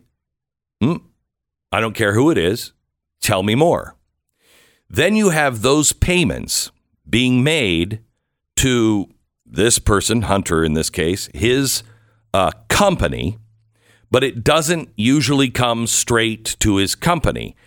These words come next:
It goes into Cyprus, which is known for money laundering. And then it is split up, and as many as, I think it's nine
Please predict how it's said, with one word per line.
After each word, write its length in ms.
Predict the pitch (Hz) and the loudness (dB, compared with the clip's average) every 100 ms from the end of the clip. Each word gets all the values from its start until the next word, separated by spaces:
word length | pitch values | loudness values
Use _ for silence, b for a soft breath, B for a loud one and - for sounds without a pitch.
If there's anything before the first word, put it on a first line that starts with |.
| b b b | b b b
It 280 | 110 123 90 | -4 -4 -2
goes 520 | 104 104 98 98 - _ | 2 4 2 0 -2 _
into 920 | 95 110 117 107 113 104 98 90 87 - | -4 -2 -2 -2 0 2 2 0 -2 -8
Cyprus, 960 | - - - 170 190 185 - 64 - - - | -6 -2 0 2 0 -2 -4 -4 -2 -4 -4
which 280 | 82 110 113 | 0 0 0
is 280 | 139 123 101 | 0 0 0
known 640 | 101 127 151 165 180 190 | 2 2 2 2 2 2
for 220 | - 180 | 2 2
money 400 | 170 170 180 135 | 2 2 2 0
laundering. 640 | 107 85 78 67 58 50 - _ _ b b b b b | 0 0 0 -4 -8 -12 -18 _ _ b b b b b
And 240 | 117 127 117 | 0 0 2
then 420 | 180 196 139 131 - | 2 4 2 0 -2
it 160 | 131 | 0
is 180 | 131 120 | 0 2
split 680 | - - - - 180 180 165 | 2 2 0 0 2 4 4
up, 440 | 190 120 67 - - _ _ _ _ _ - | 2 2 -4 -10 -18 _ _ _ _ _ -4
and 440 | 131 135 131 - - | -2 0 -4 -8 -4
as 240 | 127 120 | -2 -2
many 500 | 120 143 170 190 185 | 0 2 2 2 0
as, 640 | - 127 120 120 110 - - _ _ _ _ | 0 0 2 2 0 -4 -8 _ _ _ _
I 100 | 98 | 0
think 160 | 139 147 | 0 0
it's 180 | 117 95 | -2 -2
nine 960 | 104 123 135 180 190 127 104 117 143 | 0 2 2 2 2 2 0 0 -2